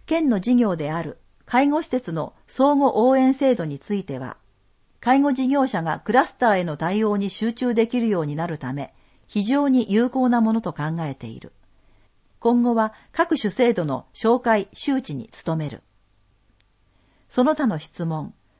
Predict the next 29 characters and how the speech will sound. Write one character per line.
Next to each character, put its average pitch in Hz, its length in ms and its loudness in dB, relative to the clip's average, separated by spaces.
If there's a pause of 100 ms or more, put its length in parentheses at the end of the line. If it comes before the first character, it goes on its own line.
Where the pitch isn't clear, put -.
(160)
広 285 260 0
報 277 180 2
戦 254 280 0
略 123 280 -10
な 143 160 -8
ど。 - 140 -14 (1900)
市 330 200 -4
民 277 240 2
の 156 200 -4
憩 254 320 2
い 247 40 6
の 226 140 2
場 180 180 2
を。 - 200 -4 (960)
議 208 120 0
員、 196 340 0 (720)
一、 - 420 -8 (460)
現 294 240 2
在、 165 280 -2 (220)
国 330 280 0
土 175 100 0
強 254 260 4
靭 277 220 0
化 262 160 2
計 277 200 2
画 190 120 -4 (100)
と 151 120 -8
し - 120 -16
て、 - 300 -8